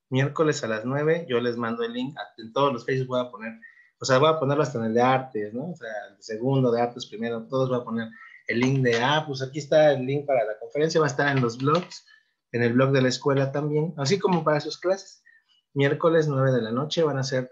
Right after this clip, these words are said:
seis miércoles, seis temas distintos. Y, pues,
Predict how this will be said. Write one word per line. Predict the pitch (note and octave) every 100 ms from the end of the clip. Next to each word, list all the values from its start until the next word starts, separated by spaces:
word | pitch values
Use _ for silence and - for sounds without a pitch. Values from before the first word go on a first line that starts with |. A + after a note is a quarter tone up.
| -
seis | - D3 D3+ C#3+
miércoles, | C3 B2+ A#2+ B2 A#2
seis | - - C3 -
temas | B2+ B2 A2
distintos. | - D#3+ E3+ F3 G3 - _ _ - _ _ _ _ _ E3+
Y, | F#3 G3 -
pues, | - A2+